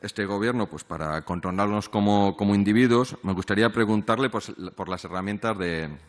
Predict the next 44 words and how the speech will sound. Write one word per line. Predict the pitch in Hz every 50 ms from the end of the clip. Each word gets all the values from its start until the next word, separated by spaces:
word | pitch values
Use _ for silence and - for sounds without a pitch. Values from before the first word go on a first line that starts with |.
| _ - -
de | 67 82 82
geolocalización. | - 90 85 85 80 - 85 85 - - 87 - - 127 117 98 85 73 - - _ _ _ _ _ _ -
El | 92 -
pasado | 104 98 - 131 131 127
domingo, | 131 131 139 156 160 143
veintisiete | 123 113 - - 139 113 127 123
de | 120 120
marzo, | 123 143 160 160 - - 147 156 202 - _ _ _ _
el | - 87 90 90 90 85 85
Gobierno | 87 92 98 107 110 110 101
de | 98
España, | 98 - - 135 143 143 131
a | 113
través | - 92 92 98 92
de | 98 95
su | - - 95
ministerio, | 92 95 92 92 95 - - 117 113 113 117 127 131 - - - - - - - - - -
eh, | - 92 92 87
presentó | - 87 95 104 95 - 107
una | 104 101
orden | 101 95 95
ministerial | 95 92 92 92 92 - - 98 98 110 120 127 139
en | 127 101 87
la | 82 82 78
que | - 85 80 80 80 80 78 76 78 78 69 -
anunciaba | - 80 80 82 85 82 - - 92 92 101 104
la | 101 90 85
realización | 80 78 80 80 80 - 80 82 - 98 95 92
de | 80 82 80 80 80
una | 85 87 87 87
herramienta | 85 80 85 87 90 98 104 101 - 107 98
de | 85 78 78 76 73 69 -
geolocalización | - 80 73 76 - 73 71 73 - 78 78 - - 98 98 107 113 - - - - _ -
o | 73
de | 80 85
control | - 90 87 80 95 95
de | 95
la | 92 90
movilidad, | 90 87 87 87 87 90 87 95 101 107 - - - - -
que | - - 82 85 92
es, | 95 - -
eh, | - 87 85 82 82 80 80 80 78 78 80 - -
Data | - 87 87 - 87 -
covid. | - 139 127 98 80